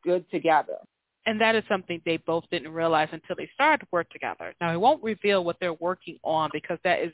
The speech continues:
Speaker 2: really intricate to the story here. But their relationship is such a
Speaker 1: Mm-hmm.
Speaker 2: joy to watch and fall into. So what I want you to do right now, Kendi,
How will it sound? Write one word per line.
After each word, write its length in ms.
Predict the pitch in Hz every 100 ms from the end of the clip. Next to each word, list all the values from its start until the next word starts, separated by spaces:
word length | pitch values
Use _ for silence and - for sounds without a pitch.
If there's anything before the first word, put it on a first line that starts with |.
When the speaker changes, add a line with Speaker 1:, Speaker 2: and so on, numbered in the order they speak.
| 151
Speaker 2:
really 280 | 180 170 143
intricate 440 | 170 - 175 -
to 80 | 175 147
the 80 | -
story 340 | - 196 185 170
here. 300 | 170 151 - - - -
But 100 | 214
their 160 | 466
relationship 640 | 392 214 175 - - 185 -
is 180 | 196 208
such 40 |
a 180 | 160 165
Speaker 1:
Mm-hmm. 60 | 508 -
Speaker 2:
joy 420 | 175 175 165 160 - - 185
to 160 | 156
watch 500 | 156 156 170 160 160 - 175
and 160 | 170
fall 320 | - 160 151
into. 480 | 156 165 - 110 98 _ - - _
So 100 | 277
what 140 | 269 427 415
I 20 |
want 280 | 302 - 214
you 80 | 185
to 80 | 180
do 220 | 196 190
right 200 | 165 165
now, 180 | 170 170
Kendi, 360 | - 170 170